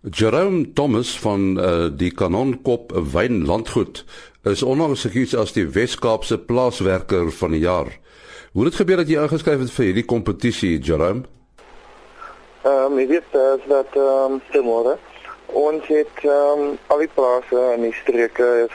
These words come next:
Speaker 2: skryf hulle self in die, die, ehm, plaaskeffel in en dan word hulle daardeur, eh, onderhoud en dan word ons daardeur gekies, eh, wie die beste een is in sy kategorie. Eintlik is daar nege kategorieë hierdie jaar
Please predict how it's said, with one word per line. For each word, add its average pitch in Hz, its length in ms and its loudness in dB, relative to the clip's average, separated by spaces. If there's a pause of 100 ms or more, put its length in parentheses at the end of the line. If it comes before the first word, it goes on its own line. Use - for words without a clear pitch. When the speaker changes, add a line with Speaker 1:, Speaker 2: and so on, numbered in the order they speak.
Speaker 2:
skryf 123 280 -2
hulle 117 200 0
self 120 320 0
in 117 140 -2
die, 110 280 0 (1000)
die, 113 460 0
ehm, 110 340 -2
plaaskeffel 117 640 0 (140)
in 139 160 -2
en 107 180 -2
dan 107 200 -2
word 113 280 0
hulle 117 180 0
daardeur, 110 540 0 (880)
eh, 110 220 0
onderhoud 151 640 2
en 117 80 -2
dan 117 180 0
word 113 320 0
ons 117 220 -2
daardeur 113 440 2
gekies, - 360 -4 (520)
eh, 117 240 2
wie 120 100 0
die 123 120 0
beste 123 320 0
een 117 160 2
is 117 160 0 (140)
in 110 380 -2
sy 117 80 2
kategorie. 107 600 -2 (120)
Eintlik 131 300 0
is 127 140 -2
daar 113 160 2
nege 107 260 0
kategorieë 110 680 -2
hierdie 104 240 0
jaar 113 240 0